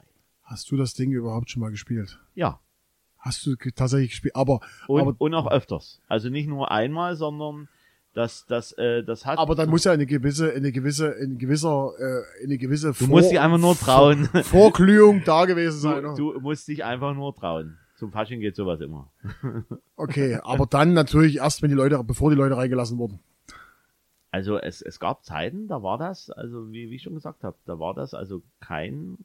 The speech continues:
Speaker 2: kein hier, keine Bombe auf der Tanzfläche, sondern <laughs> also die alle zum Flüchten hat, hat, äh, bringen lassen, sondern, äh, da war das machbar.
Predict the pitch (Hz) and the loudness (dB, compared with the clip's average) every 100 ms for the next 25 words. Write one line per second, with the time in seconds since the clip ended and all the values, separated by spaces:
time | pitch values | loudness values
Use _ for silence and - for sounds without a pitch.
0 | _ - - 139 147 160 160 151 - 139 | _ -14 -12 -12 -14 -14 -14 -16 -14 -12
1 | 135 117 98 80 - - - - 71 - | -8 -8 -6 -8 -12 -18 -18 -16 -16 -16
2 | - - - 95 101 104 113 _ _ _ | -18 -20 -16 -16 -16 -18 -20 _ _ _
3 | _ - - 123 98 107 82 123 101 113 | _ -14 -6 -6 -6 -6 -4 -2 -4 -8
4 | 98 120 139 - 113 98 92 _ _ _ | -10 -8 -8 -8 -8 -8 -10 _ _ _
5 | _ _ _ - 90 - - 101 107 113 | _ _ _ -14 -14 -14 -14 -14 -10 -8
6 | 120 127 147 117 120 160 175 180 - 147 | -6 -8 -8 -8 -8 -8 -10 -12 -10 -10
7 | 123 85 85 123 - - - - | -10 -8 -8 -10 -14 -14 -16 -18